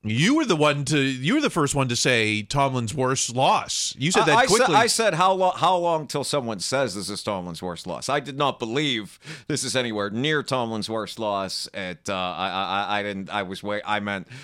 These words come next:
Speaker 2: who's going to give that hy-, hyperbolic take, and, uh, there were many that took me up on that in the moments after the game.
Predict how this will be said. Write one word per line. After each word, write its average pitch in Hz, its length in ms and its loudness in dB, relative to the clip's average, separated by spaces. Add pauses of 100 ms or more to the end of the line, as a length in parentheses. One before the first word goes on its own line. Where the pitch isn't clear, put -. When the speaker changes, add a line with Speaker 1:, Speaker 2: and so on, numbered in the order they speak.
(140)
Speaker 2:
who's 135 180 -2
going 123 160 -2
to 98 80 -8
give 98 160 -4
that 101 140 -2
hy-, 110 200 -2 (140)
hyperbolic 110 760 -4
take, 139 360 -4 (260)
and, 123 320 0
uh, 143 220 2
there 170 120 2
were 196 80 2
many 240 220 0
that 208 140 2
took 233 180 0
me 185 100 2
up 285 220 2
on 135 120 2
that 90 200 -4
in 95 40 -8
the 107 60 -4
moments 107 340 -4
after 117 340 -4
the 92 100 -12
game. 90 320 -6